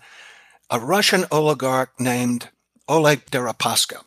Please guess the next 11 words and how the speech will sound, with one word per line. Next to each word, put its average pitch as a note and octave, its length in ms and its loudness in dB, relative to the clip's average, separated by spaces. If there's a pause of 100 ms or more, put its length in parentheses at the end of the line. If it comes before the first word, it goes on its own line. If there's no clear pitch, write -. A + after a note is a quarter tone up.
Oleg A3 320 2
Deripaska, F3 760 2
folks, C#3 480 -4
is B2 200 -6
identified E3 800 2
by C3+ 100 -8
the A#2+ 140 -6
Senate G3+ 400 2
Intelligence F3 760 -2
Committee C3 640 -2
as C#3+ 300 2